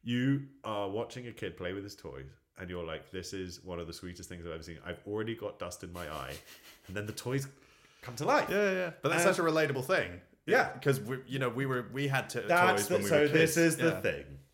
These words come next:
Speaker 1: This film came out in nineteen ninety-five, Pixar film. We watched it in the cinema.
Speaker 2: Yeah.
Speaker 1: And legitimately changed the way I thought about toys and
Speaker 2: Yeah.
Speaker 1: playing.
Speaker 2: But
Speaker 1: Or
Speaker 2: also
Speaker 1: it,
Speaker 2: the
Speaker 1: or it
Speaker 2: connection that you have with your toys.
Speaker 1: Put, put a different way, it crystallized the way I thought about it.
Speaker 2: Mm.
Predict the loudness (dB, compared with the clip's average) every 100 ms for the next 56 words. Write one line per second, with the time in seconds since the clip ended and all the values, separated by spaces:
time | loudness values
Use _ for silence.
0 | _ _ _ -20 0 2 2 2 0 0
1 | -4 -6 -6 -8 -8 -12 -14 -10 -4 -2
2 | -4 -8 -12 -8 -8 -6 -8 -8 -12 -16
3 | _ _ _ -2 0 0 -2 -8 -10 -10
4 | -10 -8 -8 -8 -8 -10 -6 -4 -4 -8
5 | _ _ -8 -6 -4 -6 -10 -12 -16 _
6 | _ _ _ _ _ _ _ _ _ -8
7 | -6 -6 -4 -4 -2 -6 -12 -14 -14 -16
8 | -20 _ _ -10 -8 -6 -8 -10 -8 -6
9 | -8 -10 -12 -14 -14 -14 -14 -18 _ _
10 | -14 -14 -14 -18 -20 _ _ -12 -12 -6
11 | -6 -8 -14 -20 _ _ _ _ _ _
12 | _ _ _ -2 0 0 -2 -4 2 6
13 | 6 4 -2 -4 -6 -6 -6 -8 -12 -14
14 | -14 -4 -2 -2 0 0 0 -4 -6 -10
15 | -10 -12 -6 -4 -2 -6 -10 -12 -14 -14
16 | -14 -16 -16 -12 -8 -8 -8